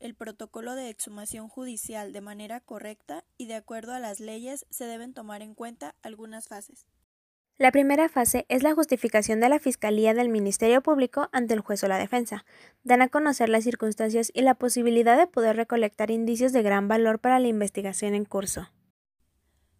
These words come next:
Speaker 1: En la segunda fase es la autorización del tribunal, quien informará la fecha, hora y lugar a la Fiscalía del Ministerio Público, integrantes de la defensa, peritos, gerente del cementerio, familiares solicitantes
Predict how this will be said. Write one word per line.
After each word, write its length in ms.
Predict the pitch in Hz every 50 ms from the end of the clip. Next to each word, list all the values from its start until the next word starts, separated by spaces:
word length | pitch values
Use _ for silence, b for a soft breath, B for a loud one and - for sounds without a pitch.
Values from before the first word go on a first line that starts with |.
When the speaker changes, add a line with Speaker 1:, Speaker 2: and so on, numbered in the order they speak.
| _ _ _
Speaker 1:
En 140 | - 269 262
la 80 | 269
segunda 420 | 269 - 269 262 262 254 262 311 311
fase 420 | - 320 277 262 - - 277 277 -
es 160 | - 247 254
la 100 | 254 254
autorización 680 | 254 269 254 247 226 233 226 - 220 214 226 233 233
del 140 | 226 240 247
tribunal, 480 | - 226 220 196 196 196 190 185 175 - _ _ _ _ _ _ _
quien 160 | - 240 240
informará 680 | 240 233 - 240 226 226 226 226 220 233 247 302 - - _
la 160 | - 226 220 220
fecha, 480 | - - 247 247 247 - - 220 - -
hora 300 | - 226 226 226 214 202
y 60 | 196 190
lugar 440 | 196 196 202 214 220 247 330 381 - _ _ _ _
a 80 | 247 240
la 120 | 233 233
Fiscalía 480 | 233 - 226 - - 226 226 220 220 226
del 140 | 240 262 262
Ministerio 480 | 254 233 214 208 - 208 202 202 202
Público, 500 | 196 _ 240 233 226 214 196 _ - - _ _ _ _ _
integrantes 640 | 247 233 233 240 233 233 233 226 214 240 233 220
de 80 | 233 220
la 100 | 202 175
defensa, 640 | - 175 - - 240 240 247 262 - 277 277 285 _ _
peritos, 580 | - - 220 233 240 _ - 254 262 - - _
gerente 440 | _ 269 240 233 233 220 - 262
del 160 | 285 262 233 -
cementerio, 640 | 226 202 196 196 196 208 226 226 226 247 262 277
familiares 580 | - - 262 233 220 220 220 220 226 226 247 262
solicitantes 800 | - 262 226 208 - 196 190 - 220 220 226 _ 277 302 - -